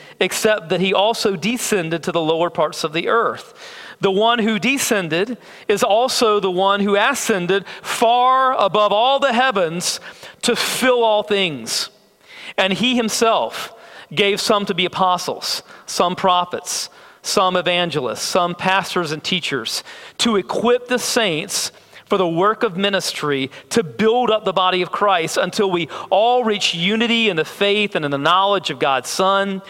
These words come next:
growing into maturity with a stature measured by Christ's fullness.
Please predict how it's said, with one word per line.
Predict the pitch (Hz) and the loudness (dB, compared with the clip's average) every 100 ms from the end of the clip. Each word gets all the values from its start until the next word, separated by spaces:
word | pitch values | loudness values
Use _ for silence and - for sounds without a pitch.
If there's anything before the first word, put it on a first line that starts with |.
| - - - 147 | -18 -18 -16 -4
growing | 202 202 214 233 247 240 240 | 0 2 2 2 2 0 0
into | 214 196 208 | 0 -2 -2
maturity | 160 143 - - 196 220 233 247 233 - - - | -2 -2 -2 0 2 0 0 -2 -4 -10 -20 -4
with | 185 170 | -2 -2
a | |
stature | - - 202 190 214 - 214 214 262 | -4 -2 2 2 0 0 2 0 -2
measured | 160 170 185 185 170 | 0 0 2 -2 0
by | 160 151 | 0 -2
Christ's | - 170 160 - | 0 0 0 -4
fullness. | - 175 165 143 110 - - | -6 -2 0 0 -4 -6 -10